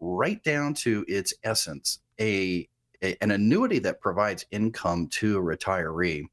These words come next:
is essentially a contract between, uh, the, uh, annuitant, the person who, who, who buys that annuity for the guaranteed income, and then, uh, the insurance company is in that contract and guarantees,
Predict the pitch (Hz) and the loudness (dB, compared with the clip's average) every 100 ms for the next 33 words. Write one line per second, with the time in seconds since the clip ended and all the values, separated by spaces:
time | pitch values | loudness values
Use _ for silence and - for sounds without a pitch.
0 | - 107 107 - 240 185 151 135 104 92 | 0 2 4 2 2 2 0 0 -4 -2
1 | - 120 135 - 90 82 - - 107 - | 0 0 0 0 -2 -2 -8 -2 -2 2
2 | 127 107 101 98 - - 98 92 90 110 | 4 4 2 0 -2 2 4 4 2 0
3 | 104 98 90 85 90 85 101 101 143 - | 2 0 0 0 0 2 4 4 4 2
4 | 87 95 92 80 107 95 90 92 85 85 | 0 0 0 0 0 0 0 2 2 0
5 | - 92 82 - - 87 80 107 110 120 | -2 -4 -4 -8 -8 -6 0 2 2 0
6 | 87 82 78 85 104 92 71 73 - _ | -2 -2 -2 -2 0 0 0 -4 -6 _
7 | _ 104 87 82 90 85 78 76 92 104 | _ 0 0 0 0 0 -2 0 0 0
8 | 85 78 - _ - _ - 104 98 98 | 0 -2 -4 _ -20 _ -2 0 0 0
9 | 110 107 98 101 - - 98 87 87 98 | 0 0 -2 -6 -6 2 2 2 0 0
10 | 104 104 - 120 87 - 95 - 92 92 | 2 2 2 0 0 0 -2 0 0 0
11 | - _ 98 107 113 98 - 139 139 117 | -4 _ 0 2 2 0 0 -2 -2 -4
12 | 92 85 135 139 110 90 185 113 80 85 | -6 0 2 2 0 0 0 2 0 -2
13 | 92 - | -2 -4